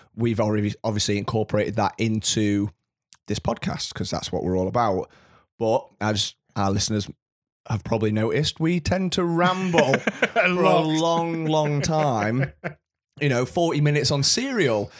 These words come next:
Speaker 2: Yeah,
Speaker 1: as, as,
Speaker 2: yeah.
Speaker 1: as, as a prime example. So I thought it'd be nice if we've got, like, a recommendation,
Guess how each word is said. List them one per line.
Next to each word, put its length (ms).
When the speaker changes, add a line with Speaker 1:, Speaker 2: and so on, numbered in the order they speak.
Speaker 2:
Yeah, 300
Speaker 1:
as, 40
as, 300
Speaker 2:
yeah. 140
Speaker 1:
as, 160
as 180
a 60
prime 280
example. 540
So 140
I 20
thought 160
it'd 120
be 100
nice 500
if 160
we've 160
got, 140
like, 140
a 40
recommendation, 1120